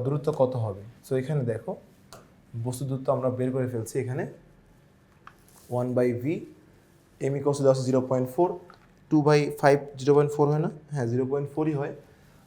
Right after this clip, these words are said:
তাহলে হচ্ছে মাইনাস কেন হচ্ছে? কারণ অবাস্তব বিম্ব এটা, অবাস্তব বিম্ব ভি এর মান মাইনাস হবে। ওকে, তাহলে ওয়ান by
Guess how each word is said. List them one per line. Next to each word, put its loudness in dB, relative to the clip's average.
তাহলে 8
হচ্ছে 2
মাইনাস 2
কেন 2
হচ্ছে? 2
কারণ 6
অবাস্তব 6
বিম্ব 0
এটা, 6
অবাস্তব 4
বিম্ব -2
ভি 0
এর 0
মান 0
মাইনাস 2
হবে। -2
ওকে, 2
তাহলে 6
ওয়ান 6
by 6